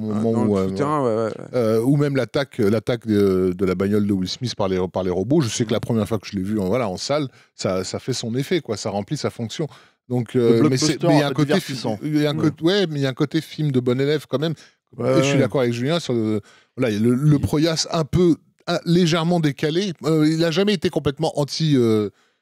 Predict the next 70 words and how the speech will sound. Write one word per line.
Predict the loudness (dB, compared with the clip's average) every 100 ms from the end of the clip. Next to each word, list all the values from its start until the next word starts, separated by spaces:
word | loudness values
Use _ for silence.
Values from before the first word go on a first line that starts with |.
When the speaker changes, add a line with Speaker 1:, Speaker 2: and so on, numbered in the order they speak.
| _ -10
Speaker 2:
c'est | -4
pas | -2
un | -2
punk | 0 0 0
non | -2 -2
plus, | -2 -2
quoi, | -2
si | -4 -2
tu | 2
veux, | 2
mais, | 2 0 0
mais | 2
il |
y | 2
a |
toujours | 2 2 2
Speaker 1:
Non, | 2
Speaker 2:
un, | 2
Speaker 1:
mais | 4
il |
Speaker 2:
un | 6
Speaker 1:
a |
une | 6
Speaker 2:
moment | 6 6
Speaker 1:
étrangeté | 4 0 -2 -8
quand | 2
Speaker 2:
où | 4
il |
y |
a | 4
Speaker 1:
même, | 4
Speaker 2:
une |
Speaker 1:
hein. | 0
Speaker 2:
étrangeté | 0 -4 -2 0
Speaker 1:
Ouais. | 0 0
Speaker 2:
qui, |
voilà, | 0 0 -2
Speaker 3:
Tu | -2
Speaker 2:
et |
là, | 0
Speaker 3:
préfères | 2 2
Speaker 2:
tu | 0
Speaker 3:
The |
Speaker 2:
l'attends | 0
Speaker 3:
Crow | 2 2
ou |
Speaker 2:
un | 2
Speaker 3:
tu |
Speaker 2:
peu. | 0
Speaker 3:
préfères | -2 -2 -4 -2
iRobot, | -4 -6 -8 -10
Rafik ? | -18 -20 -20 _ _
Speaker 2:
Pardon ? | -4 -4 -6
Speaker 3:
Tu | -14
préfères | -10 -8
The | -8
Crow | -8 -4
ou | -6
tu |
préfères | -4 -6 -6 -6
iRobot ? | -6 -4 -6 -10 _ _ _ -4
Speaker 2:
Je | -2
préfère | 2 2 2
Speaker 3:
Non, |
non. | 2
Speaker 2:
iRobot, | 0 0 -2 0
euh, | 2
Speaker 3:
Ah, | 4 4
Speaker 2:
je, |
Speaker 3:
voilà, | 4 6